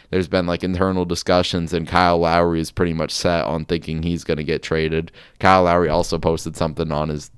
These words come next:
Instagram story that it, he said, like, if it's not from him, then don't believe it. So those are conflicting things, but I could definitely see him getting traded.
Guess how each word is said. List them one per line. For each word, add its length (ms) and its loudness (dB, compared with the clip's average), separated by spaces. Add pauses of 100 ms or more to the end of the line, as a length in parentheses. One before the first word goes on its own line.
Instagram 640 -4
story 500 -2
that 200 -4
it, 140 -8 (340)
he 120 -4
said, 340 -4
like, 200 -4
if 140 -2
it's 140 -10
not 260 0
from 180 -4
him, 280 -2
then 160 -6
don't 180 -2
believe 360 -2
it. 160 -2
So 280 -8 (140)
those 200 4
are 100 4
conflicting 580 -2
things, 320 0
but 100 0
I 80 6
could 180 -2
definitely 360 2
see 220 0
him 180 0
getting 320 0
traded. 480 2